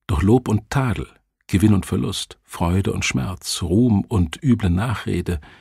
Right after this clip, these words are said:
sind es, die den sich ständig wandelnden Teppich unseres Lebens weben. Um diese Illusion zu durchschneiden, meditierten wir in Achan Shahs Kloster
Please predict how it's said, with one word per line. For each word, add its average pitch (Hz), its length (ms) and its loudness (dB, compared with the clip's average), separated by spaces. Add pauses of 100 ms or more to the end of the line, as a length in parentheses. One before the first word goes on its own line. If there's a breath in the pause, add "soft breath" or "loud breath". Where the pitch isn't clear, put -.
(240 loud breath)
sind - 400 -2
es, - 360 -6 (260)
die 95 100 0
den 92 140 4
sich 92 140 0
ständig 131 400 0
wandelnden 92 600 0
Teppich - 520 -4
unseres 92 440 -2
Lebens 80 400 -2
weben. 80 320 -10 (1160)
Um 85 120 -4
diese 90 220 0
Illusion 90 560 0
zu - 160 -4
durchschneiden, 76 800 -2 (440 loud breath)
meditierten 120 680 0
wir 120 160 0
in 101 140 -2
Achan 104 340 -2
Shahs 92 320 -2
Kloster - 560 -4